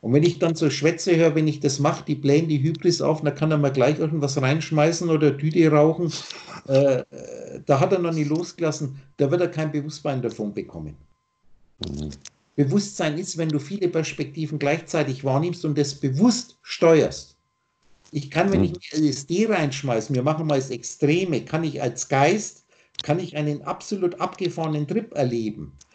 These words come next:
Speaker 1: Das hat aber mit Bewusstseinserweiterung nichts zu tun, weil du bist gezwungen, dir diese Scheiße anzuschauen, die dann in deinem Kopf abläuft.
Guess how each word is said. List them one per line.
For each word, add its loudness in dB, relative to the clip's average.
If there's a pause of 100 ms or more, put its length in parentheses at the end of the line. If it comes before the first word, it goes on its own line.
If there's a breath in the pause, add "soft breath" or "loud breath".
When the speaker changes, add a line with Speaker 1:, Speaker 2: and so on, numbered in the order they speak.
(160 soft breath)
Speaker 1:
Das -4
hat 4
aber 2
mit -2
Bewusstseinserweiterung -2
nichts -8
zu -4
tun, -2
weil 4
du -2
bist -8
gezwungen, -2
dir 2
diese -4
Scheiße 0 (320)
anzuschauen, 0
die -12
dann -4
in -4
deinem 0
Kopf -4
abläuft. -6